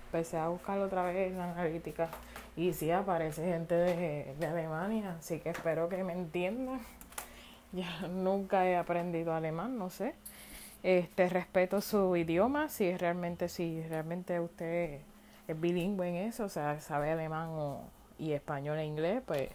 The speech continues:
le respeto bien cabrón. Em,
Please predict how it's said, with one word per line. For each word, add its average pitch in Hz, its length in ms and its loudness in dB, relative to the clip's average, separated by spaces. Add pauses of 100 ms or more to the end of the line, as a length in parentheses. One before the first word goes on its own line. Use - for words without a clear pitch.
(180)
le 151 180 0
respeto 156 380 -4
bien 165 180 -2
cabrón. 165 380 0 (1600)
Em, 185 720 8